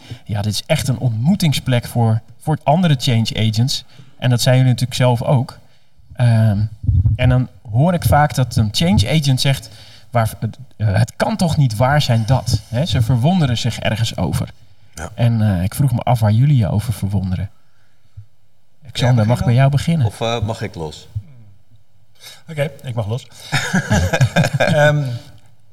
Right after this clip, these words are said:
Speaker 3: ja, dat verwonderen, eh, eh, zit er maar eigenlijk in twee dingen. Ik verwonder me dagelijks over de natuur. Ehm,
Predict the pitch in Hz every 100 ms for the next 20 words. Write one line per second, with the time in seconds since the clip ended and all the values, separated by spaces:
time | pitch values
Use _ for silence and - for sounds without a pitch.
0 | - - 165 175 170 165 160 160 151 233
1 | 208 160 175 185 - - 175 170 165 156
2 | 160 170 165 165 160 156 - 208 190 202
3 | 175 175 190 190 165 123 135 156 170 156
4 | 196 190 170 165 156 123 147 156 156 -
5 | 135 123 123 120 - 117 92 - - -
6 | - - - - 131 135 131